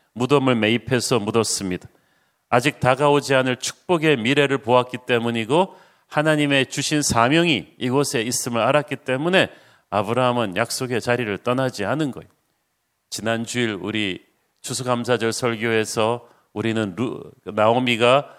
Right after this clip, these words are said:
베들레헴으로 돌아오는 것이 얼마나 중요한지 배웠죠. 하나님의 사람에게 있어서 사명의 자리를 어렵더라도 끝까지 지키고 떠났다가도 반드시 돌아와야 한다는 것을 배웠죠. 이삭의 결혼을 하면서도 마찬가지였어요.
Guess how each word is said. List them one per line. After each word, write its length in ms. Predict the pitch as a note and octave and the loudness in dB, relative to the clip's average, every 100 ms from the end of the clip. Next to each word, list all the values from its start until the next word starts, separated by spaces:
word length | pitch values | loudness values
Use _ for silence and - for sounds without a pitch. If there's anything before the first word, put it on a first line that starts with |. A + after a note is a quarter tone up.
| _ - | _ -2
베들레헴으로 640 | A2+ A2 B2+ C3 B2+ A#2 | 0 2 4 4 4 2
돌아오는 460 | A2+ A2+ B2+ B2 B2+ | 2 4 4 2 0
것이 280 | A#2+ A#2+ B2 | -2 0 0
얼마나 420 | G2+ C3+ D3 D3 | 2 2 2 0
중요한지 600 | C#3+ A#2+ A#2+ C3 C3 A#2 | -2 -2 0 2 0 -2
배웠죠. 680 | A2 A#2+ C3+ - C#3 D#3 D3+ - _ _ _ | 0 2 2 -2 -2 -2 -4 -18 _ _ _
하나님의 500 | - C#3+ C#3+ C#3+ C#3 | -2 2 2 2 2
사람에게 580 | C#3 B2 C3 C3+ C3 C3+ | 2 2 2 0 0 -2
있어서 380 | B2 C3+ - C3 | -2 -4 -2 -2
사명의 540 | - B2+ C#3+ D#3 D#3+ | 0 0 2 2 2
자리를 520 | C#3 D#3 D3+ C#3+ G2 - - - | 2 0 2 2 0 -4 -14 0
어렵더라도 640 | C#3 D#3 - D#3 C#3 C#3 | 2 2 2 2 4 2
끝까지 500 | - - - F3+ D3+ | -4 -4 2 2 2
지키고 680 | - E3+ - D#3 D3 A#2 - - _ - | -4 -6 -4 -4 0 0 0 -14 _ 0
떠났다가도 720 | D#3 F3 - D#3 C#3+ C#3+ C#3+ | 4 4 4 4 4 4 0
반드시 420 | - D3+ F3+ F3 | -4 -2 -2 -2
돌아와야 500 | C3+ D#3+ D#3+ D#3 C#3 | 2 6 6 6 4
한다는 380 | D3+ D3 C#3+ C3+ | 2 2 2 2
것을 300 | B2+ - D3+ | 0 0 0
배웠죠. 640 | A2+ A#2+ A#2+ - D#3 F3 F3 - _ _ | 2 2 0 -2 0 0 -2 -20 _ _
이삭의 460 | B2 B2+ D#3+ D#3 D#3 | -4 2 2 2 2
결혼을 420 | B2+ C3+ D3+ C#3+ | 4 4 4 2
하면서도 440 | D3 D3 C#3 D3 | 2 0 0 0
마찬가지였어요. 1000 | C3+ G#2 - D#3 D#3+ C#3 C3+ A2+ - G#2 | 2 0 0 0 0 0 -2 -2 -4 -6